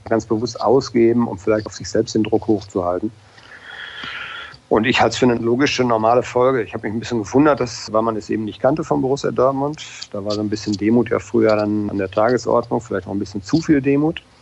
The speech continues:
Aber in diesem Jahr haben sie es anders gemacht. Ich finde es vollkommen logisch und vollkommen richtig auch.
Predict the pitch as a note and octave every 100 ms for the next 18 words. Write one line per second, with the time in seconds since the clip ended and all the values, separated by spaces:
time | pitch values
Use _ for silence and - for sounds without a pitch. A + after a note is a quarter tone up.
0 | _ _ - G#2 G#2+ G#2+ G#2 G2 G2 G2+
1 | G2+ G2+ A2 G2+ G2 G2 - G#2+ A#2+ -
2 | B2 B2+ A2 - - G#2+ - B2+ C3+ B2
3 | G#2+ A2+ B2+ D#3+ - - - G#2 G2 A2
4 | G#2+ G#2 B2 - F#2+ F#2 G#2+